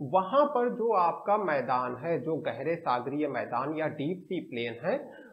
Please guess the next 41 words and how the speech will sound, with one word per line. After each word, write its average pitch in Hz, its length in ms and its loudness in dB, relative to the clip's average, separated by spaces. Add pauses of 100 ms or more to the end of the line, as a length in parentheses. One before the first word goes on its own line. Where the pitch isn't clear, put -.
वो 262 300 6
आपको 247 520 6
बड़े-बड़े 185 500 4
मिलेंगे, 123 500 0
क्योंकि 175 420 -2
जो, 214 200 2
आ, 147 380 4
अब 202 340 0
जो, 165 340 4
आ, 147 160 2
आप 151 480 2
कह 147 100 2
लीजिए 139 260 0
कि, 165 640 2
आ, 135 40 6 (320)
अवसाद 135 720 6
है, 214 200 2 (320)
आ, - 180 10
उसका 214 420 2
निक्षेप 196 580 2
हो 139 100 -2
सकेगा। 117 440 -4
कुल 190 280 2
मिलाकर 143 440 0
के 208 140 2
जहां 165 300 -2
पर 190 140 0
निक्षेपण 147 640 0
होगा, 147 200 -2
देखिए 240 260 -2
मैदान 156 380 0
कैसे 156 280 -4
बनता 120 280 -8
है, 131 160 -4
नदियों 180 260 -2
के 185 120 -4
बारे 131 260 -2
में 127 120 -8
भी 123 120 -8
पढ़ा 117 300 -6
है 180 80 -6